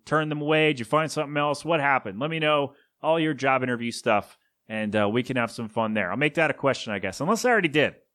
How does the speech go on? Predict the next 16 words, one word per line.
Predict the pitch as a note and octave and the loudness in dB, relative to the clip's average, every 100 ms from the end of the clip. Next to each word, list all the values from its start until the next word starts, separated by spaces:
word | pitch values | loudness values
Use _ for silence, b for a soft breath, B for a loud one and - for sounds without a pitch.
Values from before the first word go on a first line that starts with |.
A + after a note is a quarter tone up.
| _ _ _ | _ _ _
I | B2 | -8
can't | C#3+ F#3+ | -2 -2
remember. | D#3+ D#3 G#2+ | 0 -2 -2
But | F#2 G3 | -2 -2
anyway, | G3+ E3+ D3+ - b b | 0 2 0 -2 b b
that | F#3 G3+ | 0 0
is | F3 F3+ | 0 2
all | D#3 | 0
for | C#3+ D3+ C#3+ | 0 -4 -6
today. | B2 B2 C3 B2 | -4 0 2 2
The | E3 | 2
next | F#3 D3+ - | 2 0 0
level | D#3+ D3+ | -2 0
network | C#3 C3+ C3 | -2 -2 -2
dot | C#3+ B2+ - | 0 0 0
com | A#2+ A2 | -2 -2